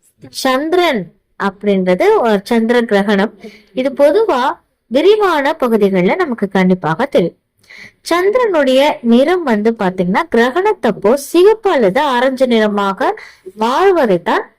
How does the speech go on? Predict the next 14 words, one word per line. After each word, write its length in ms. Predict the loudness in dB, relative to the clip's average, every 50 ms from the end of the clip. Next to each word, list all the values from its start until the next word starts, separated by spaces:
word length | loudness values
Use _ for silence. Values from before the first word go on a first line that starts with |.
| _ _ _ _
ரத்த 520 | -4 -2 -2 -2 -2 -6 -4 -2 0 0 0
சந்திர 440 | -2 -4 -4 -4 -2 0 0 0 0
கிரகணம் 520 | 0 2 0 0 0 -2 -2 -2 -4 -4
அல்லது 340 | -4 -4 -2 0 0 0 0
ரத்த 400 | 0 0 0 -2 -2 -2 -2 0
நிலவு 640 | 0 2 2 2 2 2 2 4 4 4 2 2 0 _ _ _ _ _ _
அப்படின்னு 320 | -8 -6 -2 0 0 0 2
வந்து 320 | 0 0 0 0 -2 -2
சொல்லுவாங்க. 500 | -4 -2 -2 -2 -2 0 -2 -2 -4 -6 _ _ _ _ _ _ _ _ _ _ _ _ -16 -8
இந்த 260 | -4 -2 0 0 0 0
நாள்ல 400 | 0 0 0 0 0 0 -2 -4 -6 -10 _ _ _ _
நீங்க 400 | -2 2 2 2 4 4 2 2
ரொம்ப 300 | 2 0 0 0 -2 -4 -2 0
பொறுமையாகவும் 960 | 2 2 4 4 2 2 2 0 0 0 0 0 -2 -2 -2 -2 -2 -4 -6